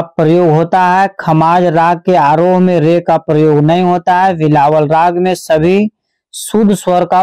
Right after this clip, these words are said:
प्रयोग होता है। तो यहाँ पर पूछा ही था कि सभी शुद्ध स्वर का, शुद्ध स्वर से निर्मित राग है, तो बिलावल है, सी नंबर। ठीक है मित्रों, यहाँ भी आपको क्लियर कर दिए बिलावल।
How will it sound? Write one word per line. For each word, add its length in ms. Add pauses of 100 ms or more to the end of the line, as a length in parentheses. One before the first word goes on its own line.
प्रयोग 420
होता 240 (120)
है। 180
तो 100
यहाँ 140
पर 140
पूछा 320
ही 120
था 220
कि 120
सभी 340
शुद्ध 280
स्वर 260
का, 180 (800)
शुद्ध 280
स्वर 480
से 200
निर्मित 460
राग 300
है, 160
तो 380 (280)
बिलावल 640
है, 160
सी 340
नंबर। 380
ठीक 220
है 60
मित्रों, 320 (440)
यहाँ 220
भी 80
आपको 420 (420)
क्लियर 280
कर 180
दिए 280
बिलावल। 540